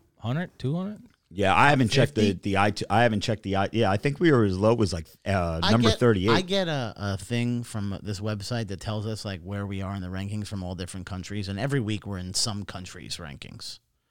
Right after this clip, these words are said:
Speaker 1: Nice.
Speaker 3: So
Speaker 2: Yeah.
Speaker 3: it's cool stuff. We like it.
Speaker 2: Yeah, aren't we, like, number five in, like, Austria or
Speaker 3: All
Speaker 2: some
Speaker 3: different.
Speaker 2: shit?
Speaker 3: Dude, I get, I
Speaker 2: <laughs>
Speaker 3: di-,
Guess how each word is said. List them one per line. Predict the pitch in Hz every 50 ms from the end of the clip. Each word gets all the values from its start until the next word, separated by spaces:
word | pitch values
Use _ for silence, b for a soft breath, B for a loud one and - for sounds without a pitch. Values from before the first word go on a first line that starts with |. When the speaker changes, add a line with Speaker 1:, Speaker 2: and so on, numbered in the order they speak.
| _ -
Speaker 1:
Nice. | 76 67 - - - _ _
Speaker 3:
So | _ _ - 76 62 65 - - - -
Speaker 2:
Yeah. | - 69 67
Speaker 3:
it's | 110 -
cool | - - 135 110
stuff. | - - - 101 95 104 -
We | 170 165
like | 113 90 90 -
it. | - 104 - - - _
Speaker 2:
Yeah, | - 113 104 78
aren't | 82 110 135 143 139
we, | 151
like, | 147 135 117 104 82
number | 87 98 101 107 107 98 95 90 90
five | - - - - - 87 82 82 85 87 87 87
in, | 95 87
like, | 82 85 85 -
Austria | - 90 90 95 - - - 101 98 95 95 95
or | 98
Speaker 3:
All | 98 92
Speaker 2:
some | - 139 156 -
Speaker 3:
different. | - 147 113 110 110 110
Speaker 2:
shit? | 135
Speaker 3:
Dude, | 143 139
I | 147
get, | - 170 180 175
I | 160 131 147
Speaker 2:
<laughs> |
Speaker 3:
di-, | 143 170